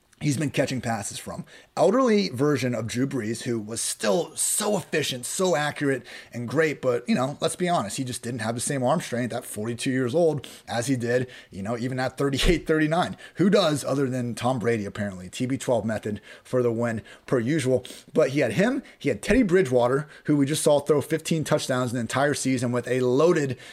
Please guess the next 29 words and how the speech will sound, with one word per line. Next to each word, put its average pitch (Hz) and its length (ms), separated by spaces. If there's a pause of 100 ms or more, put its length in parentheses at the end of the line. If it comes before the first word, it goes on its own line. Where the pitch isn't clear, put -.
(120)
uh, 131 160
skill 151 300
position 135 320
room 135 160
in 120 80
Carolina, 131 600 (220)
and 196 160
Taysom 185 320
Hill, 147 260 (180)
who 143 420 (200)
we 151 160
all 156 300
pretty - 320
much 147 220
hate 160 220
in 131 100
fantasy 135 380
football 127 340
because 123 360
he's 127 100
a 107 220 (240)
tight 165 180
end 151 300
that 120 280
Sean 143 240
Payton 139 380
insists 135 460
on 147 120
playing 147 420